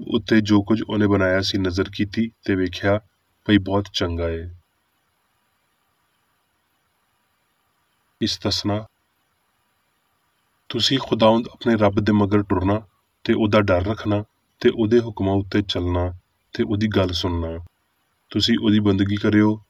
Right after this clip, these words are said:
ਤੇ ਉਹਦੇ ਨਾਲ ਹੀ ਚੰਬੜੇ ਰਹਿਓ। ਜੇ ਤੇਰਾ ਭਰਾ ਜਾਂ ਤੇਰੀ ਮਾਂ ਦਾ ਪੁੱਤਰ ਜਾਂ ਤੇਰਾ ਪੁੱਤਰ ਜਾਂ ਤੇਰੀ ਧੀ ਜਾਂ ਤੇਰੀ ਹਮ ਆਗੋਸ਼ ਬੁੱਢੀ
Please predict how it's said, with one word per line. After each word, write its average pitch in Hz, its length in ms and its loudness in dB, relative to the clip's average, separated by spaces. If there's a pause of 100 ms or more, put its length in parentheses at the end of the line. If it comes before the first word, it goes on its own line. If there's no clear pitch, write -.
(120)
ਤੇ 120 100 2
ਉਹਦੇ 113 260 4
ਨਾਲ 104 260 6
ਹੀ 110 40 6
ਚੰਬੜੇ 87 380 -2
ਰਹਿਓ। 90 420 -2 (640)
ਜੇ 107 200 4
ਤੇਰਾ 120 260 2
ਭਰਾ 113 360 4
ਜਾਂ 120 140 2
ਤੇਰੀ 110 260 2
ਮਾਂ 101 240 4
ਦਾ 101 120 2
ਪੁੱਤਰ 104 320 -2 (420)
ਜਾਂ 101 100 4
ਤੇਰਾ 101 280 2
ਪੁੱਤਰ 107 340 -4 (100)
ਜਾਂ 107 80 0
ਤੇਰੀ 104 300 2
ਧੀ 104 340 0 (500)
ਜਾਂ 113 160 6
ਤੇਰੀ 113 280 4
ਹਮ 107 260 0
ਆਗੋਸ਼ 104 480 4
ਬੁੱਢੀ 104 320 0